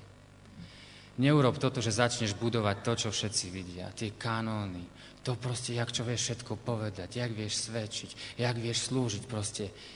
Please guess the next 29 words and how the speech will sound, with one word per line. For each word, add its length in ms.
a 80
že 160
zabudneš 800
na 160
to, 160
že 80
sa 180
máš 220
modliť, 440
že 140
máš 180
byť 220
pokorný, 600
že 80
si 160
máš 320
študovať 460
slovo. 420
Lebo 160
vieš 380
čo? 60
Lebo 160
tá 240
tvoja 340
loď 220
sa 240
po 320
niekoľkých 540
mesiacoch, 800